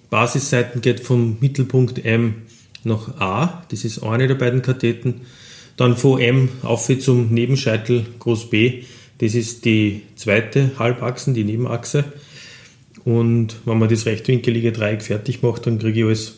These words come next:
Hypotenuse außer die Brennweite. Also auch da enge Verwandtschaft zur Ellipsen, nur dass man halt auch wieder kein Minus, sondern ein Plus dazwischen steht und A Quadrat plus B Quadrat ist die, äh, das Quadrat der Brennweite.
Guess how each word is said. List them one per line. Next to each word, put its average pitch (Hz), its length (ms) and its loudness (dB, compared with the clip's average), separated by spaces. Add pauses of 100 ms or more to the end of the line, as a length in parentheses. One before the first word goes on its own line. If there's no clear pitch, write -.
(140)
Hypotenuse 131 840 2 (1300)
außer 113 360 -2
die 101 260 0 (100)
Brennweite. 98 640 -2 (880)
Also 117 240 2
auch 110 140 4
da 120 180 4
enge 123 180 4
Verwandtschaft 113 540 2
zur 113 120 2
Ellipsen, 127 480 2 (100)
nur 120 120 2
dass 110 140 0
man 113 160 0
halt 98 100 0
auch 101 60 0
wieder 110 220 0 (420)
kein 107 140 0
Minus, 110 420 0
sondern 104 400 -4
ein 117 140 -2
Plus 139 340 4
dazwischen 131 400 0
steht 123 220 2
und 117 100 4
A 104 140 0
Quadrat 110 320 0
plus 113 240 0
B 98 100 0
Quadrat 98 540 -4 (500)
ist 107 300 0 (580)
die, 107 300 2 (1000)
äh, 107 280 4
das 101 200 0
Quadrat 95 500 -2
der 110 80 2
Brennweite. 92 680 -6